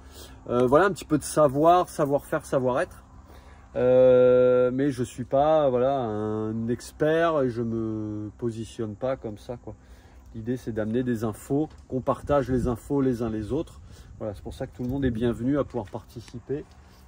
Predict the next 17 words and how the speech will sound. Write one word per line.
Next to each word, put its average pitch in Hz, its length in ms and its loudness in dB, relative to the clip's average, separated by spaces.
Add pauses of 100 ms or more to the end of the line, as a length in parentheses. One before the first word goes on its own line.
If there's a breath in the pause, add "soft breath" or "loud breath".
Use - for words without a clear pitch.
(120)
Euh, 107 540 -12 (1300)
voilà, 101 240 -10
ils 107 80 -12
vont 110 140 -10
descendre 101 440 -12
en 98 60 -14
bas, 113 220 -16
les 151 100 -16
loulous. 120 320 -14 (800 soft breath)
Allez, 220 220 8
sur 208 180 -2
ce, 220 160 2
je 190 80 2
vous 233 80 -4
fais 262 140 -2
des 247 80 -2
bisous. 220 360 -2